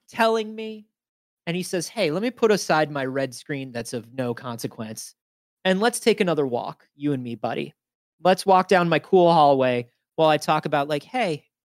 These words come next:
you know, I studied the Force a little bit back in school in my wilder days. Before I was a politician, I was a little bit of a, a little bit of a party guy,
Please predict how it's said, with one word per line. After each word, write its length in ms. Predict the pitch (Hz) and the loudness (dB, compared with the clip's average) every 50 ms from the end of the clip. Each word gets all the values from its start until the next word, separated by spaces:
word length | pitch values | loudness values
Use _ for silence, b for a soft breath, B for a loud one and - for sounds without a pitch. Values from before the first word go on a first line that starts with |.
| _ _ _ _ _ _ _ _ - | _ _ _ _ _ _ _ _ -6
you 80 | 190 190 | -2 0
know, 120 | 196 190 | 2 4
I 160 | 190 214 285 311 | 4 4 2 0
studied 440 | - - - 165 139 131 127 113 110 | -2 -2 -2 -2 -2 -2 -4 -8 -10
the 60 | 123 | -12
Force 340 | - - 127 117 113 - - | -10 -8 -8 -8 -8 -8 -12
a 60 | 117 | -12
little 200 | 110 113 107 107 | -12 -12 -12 -12
bit 320 | 107 - 120 135 156 156 | -8 -6 -6 -6 -6 -6
back 240 | - 117 117 120 - | -8 -10 -8 -8 -8
in 120 | 131 123 | -10 -10
school 340 | 123 - - 127 110 120 147 | -10 -12 -10 -8 -6 -4 -2
in 80 | 156 139 | -2 -2
my 100 | 120 110 | -4 -6
wilder 500 | 110 113 113 110 110 110 110 104 117 110 | -6 -6 -6 -6 -6 -8 -8 -8 -8 -8
days. 400 | 107 - 110 110 123 160 180 165 | -6 -4 -2 0 0 0 -2 -2
Before 320 | - 151 143 - - 160 147 | -4 -6 -4 2 2 4 4
I 60 | 143 | 4
was 120 | 139 127 | 2 0
a 60 | 127 | -2
politician, 640 | 120 - 151 131 131 127 123 - 170 190 - - 147 | -2 0 2 2 2 2 0 0 -2 -2 -2 -2 -2
I 80 | 143 143 | 0 0
was 100 | 143 131 | 0 2
a 60 | 151 | 2
little 160 | 151 156 143 | 2 2 2
bit 120 | 139 160 160 | 2 2 2
of 120 | 156 151 | 4 4
a, 380 | 165 165 170 170 170 170 170 175 | 4 6 6 6 6 4 4 4
a 40 | |
little 240 | 175 175 185 185 190 | 2 2 2 2 2
bit 120 | 180 202 190 | 0 0 -2
of 60 | 170 | -2
a 40 | 175 | -6
party 340 | - - 185 185 185 185 | -4 0 0 0 0 0
guy, 400 | 175 180 180 180 196 220 277 285 | 0 2 2 4 2 2 0 -2